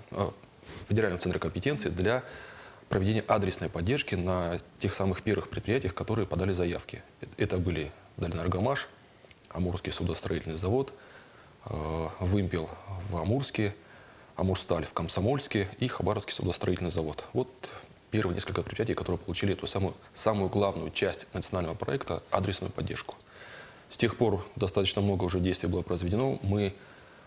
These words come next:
абсолютно успешно развернули всю необходимую инфраструктуру для реализации национального проекта, создали региональный центр компетенции во главе с директором, набрали штат толковых сотрудников, обучили их в течение не менее чем девяти месяцев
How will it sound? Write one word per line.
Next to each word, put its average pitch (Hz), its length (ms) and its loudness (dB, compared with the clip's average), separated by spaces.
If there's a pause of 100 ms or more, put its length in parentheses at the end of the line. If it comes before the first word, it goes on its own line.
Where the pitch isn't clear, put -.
(460)
абсолютно 104 480 4
успешно 92 440 2
развернули 98 460 4
всю 101 140 0
необходимую 90 520 2
инфраструктуру 107 600 0
для 107 200 2
реализации 107 440 0
национального 98 380 0
проекта, 98 500 0
создали 92 480 2 (320)
региональный 98 340 4
центр 90 180 0
компетенции - 500 -2
во 90 60 2
главе 87 220 2
с - 60 -6
директором, 101 580 0 (460)
набрали 90 500 2 (320)
штат - 360 -2
толковых 98 360 0
сотрудников, 101 600 0
обучили 95 400 0
их - 60 -6
в - 40 -10
течение 90 320 0
не 107 100 4
менее 95 240 2
чем 82 220 -4
девяти 85 400 -2
месяцев 104 420 0